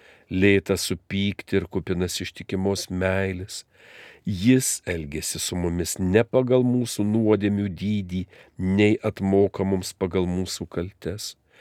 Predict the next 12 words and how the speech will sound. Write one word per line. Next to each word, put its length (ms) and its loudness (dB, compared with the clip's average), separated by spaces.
Juk 360 4
kaip 400 4
aukštai 580 2
nuo 160 0
žemės 560 0
yra 200 4
dangus, 840 0
taip 320 2
didi 400 2
jo 320 2
ištikima 680 -2
meilė 680 2